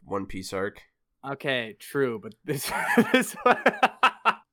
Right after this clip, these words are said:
Speaker 2: I was gonna say this is the top five, but I say that for every
Speaker 1: You say that literally every arc as well.
Speaker 2: <sighs> I'll, we'll, once we're done, we'll come up with an actual list, and then I'll keep it in my phone, so I'll always have a list of my favorite arcs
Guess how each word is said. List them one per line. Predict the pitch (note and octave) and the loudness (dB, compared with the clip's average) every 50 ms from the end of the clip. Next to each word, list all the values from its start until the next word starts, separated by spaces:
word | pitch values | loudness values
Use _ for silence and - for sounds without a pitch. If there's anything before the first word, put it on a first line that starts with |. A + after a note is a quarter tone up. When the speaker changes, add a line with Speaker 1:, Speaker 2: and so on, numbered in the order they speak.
| _ _ _ _ _ - | _ _ _ _ _ -6
Speaker 2:
I | G#3+ C4 C4+ C4+ C4 C4 C4 C4 B3 - - F3+ | -4 -2 -2 0 0 0 0 0 2 2 4 4
was | D#3+ D3+ C#3+ C3+ | 4 2 0 0
gonna | D3 C3+ C#3 | -2 -2 -2
say | C3+ - C#3 | 0 0 2
this | A#2+ A#2+ A#2+ A#2 | 2 2 0 -2
is | A#2 A#2 | -4 -6
the | A2 A#2 | -4 -4
top | A#2 - - B2 A2 - - - | -2 2 2 2 2 2 0 0
five, | - C3+ B2 B2 C3+ C#3 B2+ | 0 2 2 2 2 0 2
but | C3+ C#3 | 2 2
I | C3+ | 2
say | B2+ - - C#3+ C3+ | 2 2 2 2 4
that | D3 E3 - - | 4 4 4 4
for | - F#3+ - - | 4 4 4 4
every | A5+ - - A#2 B2 | 4 2 -4 -4 -4
Speaker 1:
You | B2+ C3 | -4 -2
say | C3+ - C#3+ C#3 | 2 4 4 6
that | C#3 C3+ B2+ B2 A#2+ | 6 6 4 4 2
literally | B2 B2 B2 B2 A#2+ A#2 A2+ | 0 0 0 2 2 2 2
every | A2+ A2 A2 A2+ G#2+ | 2 2 2 0 0
arc | G#2+ G#2 G#2 G#2+ - - - - _ - | 2 0 0 -2 -4 -10 -20 -18 _ -8
as | A2 G#2 G2+ G#2+ | -6 -6 -6 -4
well. | A2+ G#2+ G#2+ G#2 G2+ F#2+ G2 G2 - G#3 F#2 F2 - D#3 D#3 | 2 4 4 6 6 4 2 0 -2 -4 -6 -8 -10 -10 -12
Speaker 2:
<sighs> | D#3 D3 - _ - | -14 -16 -10 _ 6
I'll, | - E3 F#3+ | 6 8 8
we'll, | F3+ F3 G3 G#3 G#3+ A3+ - D#3+ | 10 10 10 10 10 8 6 4
once | F3+ E3 E3+ F#3+ F#3+ - | 6 6 6 6 6 4
we're | A3 B3 | 0 0
done, | G3+ C#3+ D#3 D3+ D#3 D3+ | 2 4 6 6 6 8
we'll | C#3+ D3+ | 6 4
come | C#3 - D3 C3+ | 2 2 2 2
up | C#3+ C#3 - C#3+ | 2 2 0 -2
with | C#3 - | -2 -2
an | C3 B2 | -2 -4
actual | A2 A2+ A#2 A#2+ - - - B2+ A#2 G#2 | -4 -4 -4 -4 -6 -4 -4 -4 -4 -4
list, | G#2 A2 A2+ A#2+ - - | -6 -6 -6 -6 -6 -6
and | A#2+ A#2 | -6 -4
then | B2 A#2+ | -4 -2
I'll | A#2 G#2+ - | -4 -4 -6
keep | - - C3 B2 - | -6 -4 -4 -2 0
it | C#3 C3+ | 0 0
in | C3+ | 0
my | C3 B2+ | -2 -6
phone, | A#2+ - A#2+ A2+ A2+ A#2 A#2+ | -4 -4 -6 -4 -4 -4 -6
so | - - | -4 -4
I'll | A2+ A2 - - | -4 -6 -6 -6
always | A2+ A2+ A#2 A#2+ A#2+ A#2+ A#2+ A#2 - | -4 -2 0 0 0 0 0 -2 -2
have | - A#2+ A2+ G#2 | -4 -4 -4 -4
a | A2 | -6
list | G#2 G#2 G#2+ A2 A2 - - | -8 -10 -10 -10 -8 -6 -6
of | A#2+ G2+ A2+ | -6 -6 -8
my | G#2+ G2+ | -10 -12
favorite | - - A2 G#3+ G#3 G#3 - - | -12 -12 -10 -10 -10 -12 -14 -16
arcs | - F2 F2 F#2 - - | -14 -14 -14 -14 -16 -18